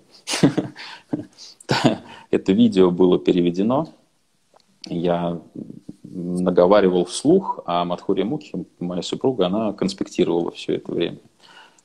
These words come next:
Ну, все записывала, что я говорил. И таким образом было переведено видео Навадвипа Мандала Парикрама. И заодно поставлена,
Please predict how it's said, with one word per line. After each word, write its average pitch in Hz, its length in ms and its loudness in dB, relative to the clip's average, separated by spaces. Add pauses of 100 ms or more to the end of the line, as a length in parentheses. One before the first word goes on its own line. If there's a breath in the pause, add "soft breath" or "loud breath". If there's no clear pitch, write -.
(240)
Ну, 87 260 -10
все - 180 -10
записывала, - 600 -8
что - 240 -14
я - 80 -10
говорил. - 420 -10 (300)
И 80 80 -6
таким - 280 -2
образом 92 340 -4
было 98 180 0
переведено 87 640 -4
видео 87 320 -6
Навадвипа 85 520 -6
Мандала 80 340 -8
Парикрама. - 560 -8 (880 loud breath)
И 120 160 2
заодно 82 840 2 (580)
поставлена, 85 760 0